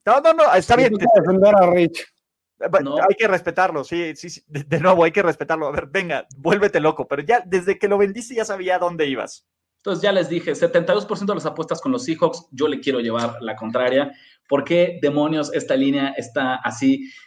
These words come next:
Speaker 3: Si hay un equipo que va a extrañar la localía, donde verdaderamente sentimos el valor de jugar en casa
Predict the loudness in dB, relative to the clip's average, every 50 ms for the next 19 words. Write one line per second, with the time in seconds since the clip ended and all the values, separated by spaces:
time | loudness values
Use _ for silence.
0 | _ _ -2 0 2 4 6 4 4 4 2 -2 -2 0 2 4 4 4 4 2
1 | 0 -2 0 0 0 0 2 2 2 2 0 0 -2 -2 2 2 4 4 2 0
2 | -4 -8 _ _ _ _ _ _ _ -2 0 0 2 2 4 4 4 2 2 -2
3 | -2 -2 -2 0 0 0 0 0 0 0 0 2 2 4 4 4 2 2 0 -4
4 | -2 0 0 0 0 -2 -4 -2 -4 -4 -4 -4 -6 -8 -8 -10